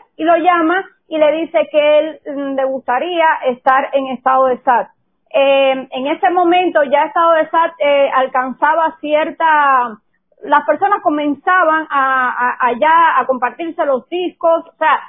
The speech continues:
recordar que era prácticamente la única plataforma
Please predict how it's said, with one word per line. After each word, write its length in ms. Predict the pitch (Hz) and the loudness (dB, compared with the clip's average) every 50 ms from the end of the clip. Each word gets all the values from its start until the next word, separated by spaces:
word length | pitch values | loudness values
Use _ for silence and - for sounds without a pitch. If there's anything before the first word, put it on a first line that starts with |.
| - _ _ _ | -18 _ _ _
recordar 680 | - 294 285 285 285 285 294 285 311 320 349 370 330 - | -2 -2 2 2 2 2 2 2 2 2 2 0 -2 -2
que 340 | 330 311 320 330 330 339 - _ _ _ _ _ _ _ _ | 0 2 2 2 2 0 -4 _ _ _ _ _ _ _ _
era 440 | - 285 285 294 311 320 311 302 302 302 | 0 0 2 2 2 4 2 2 2 0
prácticamente 600 | 254 233 240 294 262 320 285 302 320 302 339 294 | -2 -4 -4 -2 -2 -2 -2 -2 -4 -4 -2 -2
la 160 | 277 254 269 | 0 0 0
única 380 | 277 311 320 311 - 311 285 - | -2 -2 -2 -2 -2 -2 -2 -2
plataforma 1000 | 285 277 262 262 247 247 240 - - 294 294 302 311 311 285 285 285 294 269 | -2 -2 0 0 -2 -2 -2 0 0 2 2 2 2 0 -2 -2 -2 -4 -4